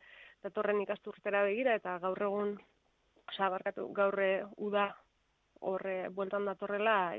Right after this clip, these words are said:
ja badauzkeun eskaerak, eh,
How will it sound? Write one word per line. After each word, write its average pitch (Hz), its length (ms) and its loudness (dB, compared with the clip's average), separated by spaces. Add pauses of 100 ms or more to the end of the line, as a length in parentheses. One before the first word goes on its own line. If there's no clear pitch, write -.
ja 185 200 -4
badauzkeun 190 960 -2 (320)
eskaerak, 202 640 2 (760)
eh, 170 800 -8